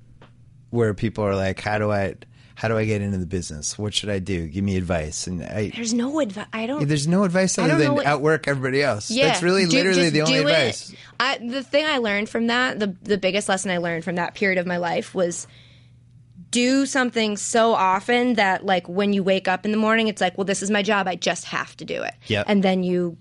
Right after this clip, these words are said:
Speaker 2: get to a point where you're in a routine and you stop worrying so much and you just say, "It's my job. I have to do it." So every day I'd be like, "I have to make a video today."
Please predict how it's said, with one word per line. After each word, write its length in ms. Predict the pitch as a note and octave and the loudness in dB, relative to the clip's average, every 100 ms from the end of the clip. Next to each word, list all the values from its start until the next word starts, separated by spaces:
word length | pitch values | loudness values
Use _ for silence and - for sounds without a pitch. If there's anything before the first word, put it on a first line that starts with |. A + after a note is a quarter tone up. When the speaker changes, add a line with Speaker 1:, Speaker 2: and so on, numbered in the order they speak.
| - | -4
Speaker 2:
get 240 | G3+ F#3+ | -2 -2
to 100 | - | -2
a 40 | G3 | -4
point 300 | F#3+ G3 F3+ | -2 -2 0
where 100 | F#3+ | 0
you're 200 | F#3 F3+ | 0 0
in 40 | |
a 60 | F3+ | -2
routine 400 | F#3 F3+ G#3+ F#3+ | -4 -2 -2 -2
and 100 | F3+ | -4
you 60 | |
stop 260 | F3 G3 F3+ | -4 -4 -4
worrying 580 | F#3 G3 G3+ G#3+ A3+ A#3 | -2 0 2 4 4 2
so 180 | B3 A#3 | 0 2
much 240 | A#3 A3+ | 2 0
and 80 | G3 | -2
you 80 | G3+ | -2
just 180 | G3 - | -2 -2
say, 220 | G3 F#3+ | -2 -2
"It's 160 | F3+ - | -4 -2
my 80 | |
job. 220 | A#3 F4 A3 | 2 2 0
I 40 | |
have 300 | - G#3 G3+ | 0 -4 -4
to 60 | F#3+ | -2
do 200 | G#3 G3+ | -2 -2
it." 120 | - - - - | -6 -16 -20 -4
So 100 | A3+ | 0
every 180 | A#3 A#3 | 2 2
day 120 | A#3 | 2
I'd 80 | G#3 | 0
be 100 | G3 | 0
like, 180 | F3 - | -2 -4
"I 40 | |
have 300 | G3 - A3+ - | -6 -2 -2 -2
to 80 | |
make 180 | G#3 F#3+ | -8 -6
a 40 | F#3+ | -6
video 260 | F3 - | -8 -8
today." 340 | - - - | -8 -8 -8